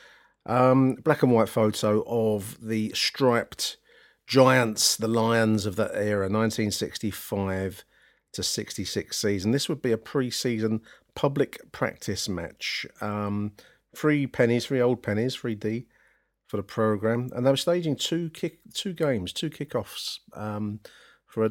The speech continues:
a double header against Norwich City. One thirty was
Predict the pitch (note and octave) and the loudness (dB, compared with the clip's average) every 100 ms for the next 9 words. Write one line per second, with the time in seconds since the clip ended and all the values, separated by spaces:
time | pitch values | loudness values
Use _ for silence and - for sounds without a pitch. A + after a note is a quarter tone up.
0 | - A2+ C#3+ D3 C3+ - C3+ G#2 F#2+ - | 0 0 2 2 0 2 4 4 0 -4
1 | G#2+ A#2 G#2+ G2 - - B2 A2+ A2 - | -6 -2 0 -2 -8 -6 -2 0 0 -2
2 | C3 A#2 G2 A2+ - - - - _ C#3+ | -4 -4 -6 -8 -10 -20 -20 -20 _ 6
3 | F3 E3 E3+ C#3 - B2+ A2+ - - - | 6 8 8 8 6 0 -2 -8 -20 -20
4 | - A#2+ A#2+ A#2 G#2+ - | -6 2 4 4 2 -2